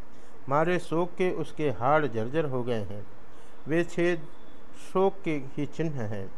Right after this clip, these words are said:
परंतु यह सब अन-, अनित्य, गृह, परिवार, संतान सब दो दिन के लिए हैं। ताड़ का पेड़ ही सत्य है। दो एक फल गिरा, गिर जाते हैं, इसके लिए दुख क्यों?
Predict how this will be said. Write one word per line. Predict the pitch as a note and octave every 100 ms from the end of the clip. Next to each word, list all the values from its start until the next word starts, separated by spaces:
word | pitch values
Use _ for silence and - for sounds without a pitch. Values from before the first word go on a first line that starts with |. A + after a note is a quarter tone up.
| - - - - - - - - -
परंतु | D#3+ F#3 G3 G#3
यह | G#3 D3+ E3+
सब | E3+ F#3+ F3 -
अन-, | C3 C3+ C#3+
अनित्य, | C3+ C#3 D#3 - E3 E3 - - A#2
गृह, | C#3 E3 D#3+ -
परिवार, | B2+ B2+ C3+ D3 D3
संतान | C#3+ C3+ B2+ A#2+ C#3 C#3+ D3 C#3+ - - - -
सब | F#3 E3+
दो | C#3+ E3+
दिन | D#3+ D#3
के | C#3+ C3
लिए | A#2+ A#2
हैं। | G2 G2 F#2+ - - - - - -
ताड़ | C3+ D3+ E3
का | E3+
पेड़ | E3 D3 E3 E3+
ही | D#3+
सत्य | - C#3+ - A#2+
है। | G2+ F#2+ - - - - - - -
दो | B2 D#3+ F3
एक | - D#3+
फल | - - D#3+
गिरा, | C#3+ C3 D3+ D#3
गिर | D3 C3+ C3+ D#3 E3
जाते | D3+ D3 D#3+
हैं, | D3+ D#3+ E3 F3 - - - - -
इसके | F3 - F#3+
लिए | D#3+ C#3
दुख | G#2+ D3 D#3+ -
क्यों? | G#2+ F#2+